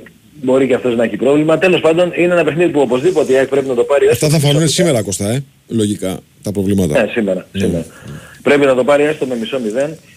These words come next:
Speaker 1: Πρέπει ο κόσμος αεκ που χθες τη συνόδευσε μέσα στο γήπεδο και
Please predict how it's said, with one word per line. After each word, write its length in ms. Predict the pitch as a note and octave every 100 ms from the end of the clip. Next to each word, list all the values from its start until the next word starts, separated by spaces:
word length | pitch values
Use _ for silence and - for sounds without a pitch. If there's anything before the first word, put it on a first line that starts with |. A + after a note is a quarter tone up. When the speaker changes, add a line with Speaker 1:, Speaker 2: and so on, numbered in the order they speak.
| - - -
Speaker 1:
Πρέπει 440 | C3+ D3+ D#3 C#3 -
ο 140 | - A#2+
κόσμος 340 | D#3 D#3 C3+
αεκ 180 | D3+ C#3
που 360 | B2 B2 A#2+ A#2
χθες 220 | D3 C#3+
τη 100 | C#3
συνόδευσε 420 | A#2+ B2 C#3+ C3
μέσα 140 | C3 B2+
στο 100 | B2+
γήπεδο 360 | C3 C3+ C3
και 300 | A#2+ C3 A#2+